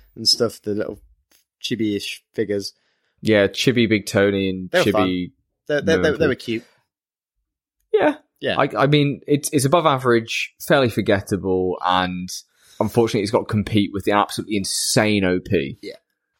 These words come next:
Speaker 1: Yeah. Well, no, it
Speaker 2: So,
Speaker 1: doesn't,
Speaker 2: you know.
Speaker 1: 'cause it's a different, uh, you know, I don't think we hold E Ds to the
Speaker 2: Again,
Speaker 1: same standard
Speaker 2: yeah.
Speaker 1: as O Ps.
Speaker 2: True.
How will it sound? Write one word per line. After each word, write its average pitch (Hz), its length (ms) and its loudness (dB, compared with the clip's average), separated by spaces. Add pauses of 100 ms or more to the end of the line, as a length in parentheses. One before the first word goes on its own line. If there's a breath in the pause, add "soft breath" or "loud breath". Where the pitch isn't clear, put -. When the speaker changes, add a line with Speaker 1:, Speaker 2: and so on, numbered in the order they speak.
(460)
Speaker 1:
Yeah. - 100 -20 (140)
Well, 185 160 0
no, 101 100 4
it 92 40 4
Speaker 2:
So, 90 80 4
Speaker 1:
doesn't, 95 340 0
Speaker 2:
you 110 80 2
know. 87 80 2
Speaker 1:
'cause 90 100 0
it's 170 100 -6
a 190 60 -6
different, 185 320 -6 (200)
uh, - 80 -18 (180)
you - 80 -18
know, 135 160 4
I 147 40 4
don't 170 200 0
think 165 140 -4
we 143 100 -2
hold 139 400 -2
E 117 160 -12
Ds 110 240 -6
to 113 100 -10
the 110 80 2
Speaker 2:
Again, 107 200 4
Speaker 1:
same - 60 -6
standard 101 280 -2
Speaker 2:
yeah. 71 120 0 (120)
Speaker 1:
as - 100 -14
O 90 80 -10
Ps. - 360 -20 (1200 soft breath)
Speaker 2:
True. - 320 -4